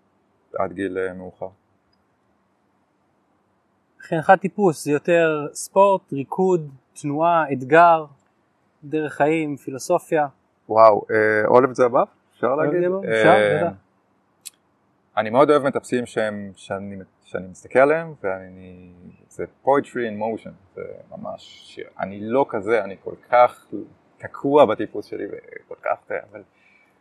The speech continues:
Speaker 1: אז יש את האספקט הזה, זה כן, זה, זה, זה ריקוד, ריקוד על הקיר, ופילוסופיה, דיברנו, וכאילו, זה, זה הכל. אה,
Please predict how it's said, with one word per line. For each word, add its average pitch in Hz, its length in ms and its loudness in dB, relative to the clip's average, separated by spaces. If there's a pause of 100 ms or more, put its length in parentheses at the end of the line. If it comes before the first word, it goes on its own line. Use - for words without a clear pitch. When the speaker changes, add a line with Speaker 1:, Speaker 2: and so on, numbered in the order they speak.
(560)
Speaker 1:
אז 113 300 0
יש 143 140 4
את - 60 -6
האספקט 123 340 -2
הזה, 101 240 -4
זה 92 100 -10
כן, 120 240 2
זה, 95 120 -10
זה, 92 300 -12
זה 90 320 -16 (240)
ריקוד, 98 400 -4 (100)
ריקוד 107 300 -10
על 98 80 -6
הקיר, 95 300 -10 (160)
ופילוסופיה, 101 1000 -2
דיברנו, 95 600 0
וכאילו, 98 560 -16
זה, 90 160 -18
זה 92 200 -12
הכל. 104 320 -2 (1400)
אה, - 40 -6